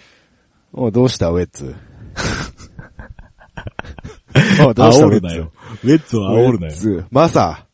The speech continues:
Speaker 1: マサ、どうした？<laughs> ちょ、オリドくん。
Speaker 2: ん？
Speaker 1: オリドくん、なんと。
Speaker 2: うん。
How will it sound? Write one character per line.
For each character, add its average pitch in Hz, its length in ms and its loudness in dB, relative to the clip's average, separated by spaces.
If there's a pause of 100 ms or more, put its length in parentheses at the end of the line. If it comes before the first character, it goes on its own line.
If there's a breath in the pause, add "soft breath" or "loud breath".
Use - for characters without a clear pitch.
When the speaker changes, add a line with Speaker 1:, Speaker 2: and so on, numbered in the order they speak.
(140)
Speaker 1:
マ 127 140 -4
サ、 131 140 -2
ど 151 140 2
う 143 60 4
し - 80 -12
た？ 78 320 -10 (760)
<laughs> - 920 -18
ち 190 80 2
ょ、 156 240 2 (160)
オ 127 120 2
リ 208 100 4
ド 254 120 4
く 240 100 2
ん。 262 120 4
Speaker 2:
ん？ - 60 -12 (1900)
Speaker 1:
オ 139 120 0
リ 180 80 2
ド 208 100 2
く 220 120 2
ん、 196 60 -2
な 208 140 4
ん 190 80 -2
と。 87 320 -2 (520)
Speaker 2:
う 110 60 -6
ん。 82 200 -6